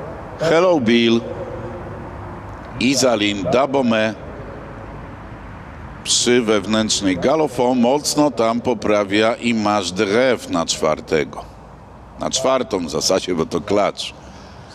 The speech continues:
A nie, to Image de Rêve z tyłu już jest.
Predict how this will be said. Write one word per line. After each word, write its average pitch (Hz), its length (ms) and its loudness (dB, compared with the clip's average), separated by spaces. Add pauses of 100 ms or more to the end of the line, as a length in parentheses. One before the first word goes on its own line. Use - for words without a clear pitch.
(640)
A 120 200 0
nie, 110 140 2
to 110 120 0
Image 104 360 2
de 98 100 2
Rêve 104 260 4
z - 160 -2
tyłu 127 440 2
już 67 280 -4
jest. - 420 -8